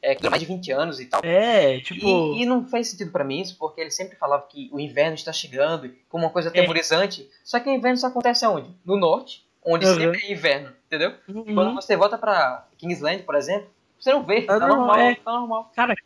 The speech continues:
Speaker 2: King-, eu fiquei puto com isso, tipo, é, é uma falta de tato com a série que, mano, aquilo não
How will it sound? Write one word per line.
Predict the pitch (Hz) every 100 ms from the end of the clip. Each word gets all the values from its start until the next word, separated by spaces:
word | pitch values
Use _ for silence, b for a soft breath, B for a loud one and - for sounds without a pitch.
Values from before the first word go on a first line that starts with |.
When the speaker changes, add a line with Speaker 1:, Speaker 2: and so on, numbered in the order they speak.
| _
Speaker 2:
King-, | - 240 226
eu | 196
fiquei | - - _
puto | - 226 -
com | -
isso, | 196 -
tipo, | 185 170 185 156 b b b b _ _ _ -
é, | - -
é |
uma | 175 190 214
falta | - - - 160 247 254
de | 220
tato | - 202 -
com | 180
a |
série | - - 165 -
que, | - 180 185 185 170 180 _ _ _ _ _
mano, | - 269 - _ _ -
aquilo | - - 214 254
não | 185 180 233